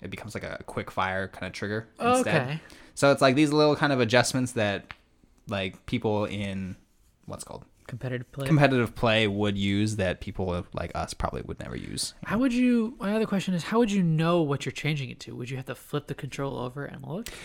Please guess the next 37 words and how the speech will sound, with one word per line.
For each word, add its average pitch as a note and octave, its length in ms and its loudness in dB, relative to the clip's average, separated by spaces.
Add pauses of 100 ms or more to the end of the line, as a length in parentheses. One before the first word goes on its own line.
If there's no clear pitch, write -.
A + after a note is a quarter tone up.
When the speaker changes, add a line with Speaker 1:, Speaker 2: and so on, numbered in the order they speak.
(120)
Speaker 1:
Yeah, A#2+ 300 12
yeah. G#2+ 220 10
So B2 120 8
I A#2 60 12
think C#3+ 180 6
that's, C3 320 10
that's B2+ 280 8
the C3 100 8
idea G#2+ 240 8
there, G#2 240 8
is G2 160 2
that G2 240 2
the, F#2 500 0
the F#2+ 280 -2
screen D#3 540 4
that's A#2 140 6
gonna A#2+ 160 4
be A2 80 6
on G#2+ 220 4
there G#2 160 2
is G2 140 0
how G#2+ 120 4
you G2+ 180 4
actually F#2+ 360 0
change G2+ 480 -2
the F#2 240 -2
inputs G2+ 440 -2
as F#2+ 140 -4
to, - 80 -8
like, F2+ 180 -4
what F#2+ 200 -2
these F#2 160 -6
new F#2+ 180 -2
buttons F#2 400 -2
are F#2 60 -4
gonna F2+ 180 -4
be, F2+ 340 -6